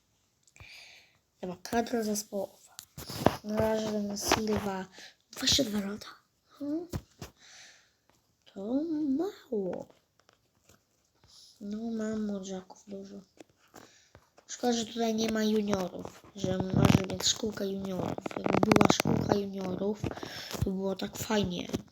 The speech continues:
Tak to by była dużo lepsza. A tak to nie ma. To słabiutko. Glik. Glika będę musiał niestety sprzedać na trzydzieści sześć lat.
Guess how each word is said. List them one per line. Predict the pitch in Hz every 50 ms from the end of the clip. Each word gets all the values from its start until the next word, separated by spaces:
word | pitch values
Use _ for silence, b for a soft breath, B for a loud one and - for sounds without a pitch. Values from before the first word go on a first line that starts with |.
| _ - -
Tak | 196 190 190
to | 196
by | 185 185 190 202 - 196 190 190
była | 190 190 196 190 190 190 185 185 - - -
dużo | 196 214 208 185 190 180 -
lepsza. | - - - - - - - _ _ -
A | 214 220 226 - - -
tak | - 208 208 208
to | - - - 185
nie | 175 175 -
ma. | - _ _ _ _ _ _ - _ _ _ _ _ _ -
To | - 208
słabiutko. | 196 - - 190 196 190 190 - _ _ - - - _ B B B B B B B B B B
Glik. | - 208 196 175 - - _ - - - _ _ _ -
Glika | 196 190 202 196 202 208 208 - - 196 196 190
będę | 190 180 175 175 180 180
musiał | 180 185 185 - - -
niestety | 180 180 - - - - - -
sprzedać | - - - - 214 214 226 214
na | 208 208 208 208 208 208
trzydzieści | 208 - - 214 214 226 226 - 240 233
sześć | - - 220 208 - 220
lat. | 202 196 196 - -